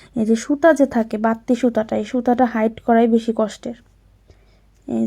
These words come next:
যে হাইড করে নিছি। এখন আমি এই যে স্লিপ নট দিছি, স্লিপ নটটা আমি এখানে যে কোনো একটা চেনের গ্যাপে, এই যে চেনের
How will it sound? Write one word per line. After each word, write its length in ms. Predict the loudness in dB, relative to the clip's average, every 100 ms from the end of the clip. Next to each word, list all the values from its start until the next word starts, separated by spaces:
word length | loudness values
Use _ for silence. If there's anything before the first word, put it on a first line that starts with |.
| -4
যে 80 | -4
হাইড 220 | -2 -2 -2
করে 160 | -2
নিছি। 340 | -2 -8 -8 -6 -6 _ _ _ _ _ _ _ _ _ _ _ _ _ _ _ _ _ _ _ _ _
এখন 280 | -6 -2 0
আমি 180 | 0 2 2
এই 40 |
যে 80 | 0 -2
স্লিপ 220 | -2 -2 0
নট 140 | -2
দিছি, 280 | -2 -4 -6
স্লিপ 320 | -6 -2 -2 -2
নটটা 360 | -2 -4 -4 -2 0
আমি 220 | 0 0 -2 -6 _ _ _ -6
এখানে 340 | -2 0 0 2
যে 100 | 2 2
কোনো 220 | 4 2 0
একটা 160 | 2 2
চেনের 360 | 2 0 0 0
গ্যাপে, 320 | -2 -2 -2 -2 -2 _ _ _ _ _ _ _ _ _ _ _ _
এই 120 | -4 -2
যে 80 | -4 -2
চেনের 320 | -2 0 -2